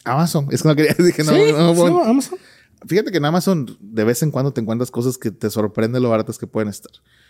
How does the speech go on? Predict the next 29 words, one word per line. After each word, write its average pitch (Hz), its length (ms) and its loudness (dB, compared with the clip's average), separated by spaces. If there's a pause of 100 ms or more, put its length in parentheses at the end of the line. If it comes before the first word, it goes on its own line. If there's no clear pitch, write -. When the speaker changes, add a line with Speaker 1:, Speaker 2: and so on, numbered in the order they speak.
(240)
Speaker 1:
Yo 143 180 2
los 165 380 0
tips 160 220 0
más 165 120 0
grandes 156 300 -2
que 131 160 0
les 120 140 -6
puedo 147 240 0
dar 156 340 -2
como 123 180 -8
coleccionista, 131 460 0
a 151 40 2
lo 147 60 2
mejor 131 160 -2
suenan 151 220 -2
muy 147 100 0
lógicos, 147 460 -2
pero 110 320 -4
pues 104 160 -10
mucha 110 220 -8
gente 135 240 -6
luego 135 220 0
veo 131 140 -2
que - 80 -12
sí 123 120 -4
les 127 120 -2
pican - 240 -4
los 123 140 -4
ojos, 123 340 -4